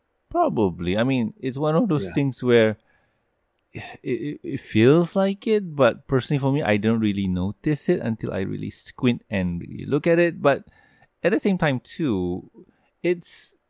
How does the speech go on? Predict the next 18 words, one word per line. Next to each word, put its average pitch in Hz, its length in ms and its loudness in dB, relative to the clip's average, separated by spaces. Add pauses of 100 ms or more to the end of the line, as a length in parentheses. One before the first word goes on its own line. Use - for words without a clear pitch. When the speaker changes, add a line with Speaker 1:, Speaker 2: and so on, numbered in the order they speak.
(520)
Speaker 1:
one 151 200 0
of 160 160 2
those 147 180 2
scenarios 120 680 2
where 104 300 2 (720)
<sighs> - 540 -14
I 117 120 6
feel 156 460 2
like 127 500 2
the 110 280 -2 (280)
artist 120 380 2
is 107 140 -2
just 110 240 0
trying 107 220 2
to 92 100 -6
practice - 440 -6
a 151 60 -2
bit, 165 240 0